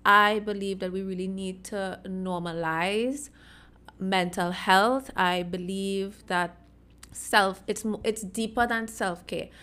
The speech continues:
I believe that therapy is a form of self-care, but we love to hashtag self-care Sundays,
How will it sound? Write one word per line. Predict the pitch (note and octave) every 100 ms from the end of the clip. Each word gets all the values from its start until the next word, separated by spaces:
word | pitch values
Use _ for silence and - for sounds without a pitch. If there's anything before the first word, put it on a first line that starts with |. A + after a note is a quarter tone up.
| - -
I | F3+
believe | F#3 F#3+ G#3+ G3
that | F#3+ - -
therapy | G3 F3+ F#3 A3 G#3 G#3 G#3 - - -
is | G#3
a | A#3
form | A#3+ C4 B3
of | A#3+ A#3+
self-care, | B3 A#3+ A#3+ - A#3 A#3
but | G#3 G3+ F#3+
we | G3+
love | G3 F#3+ G3 G#3+ G#3+
to | A#3+ G#3+ - - -
hashtag | C4 C4 - A3+ -
self-care | - A3 G3+ - G#3 G#3
Sundays, | - B3 C#4+ C#4 G#3+ F#3+ F#3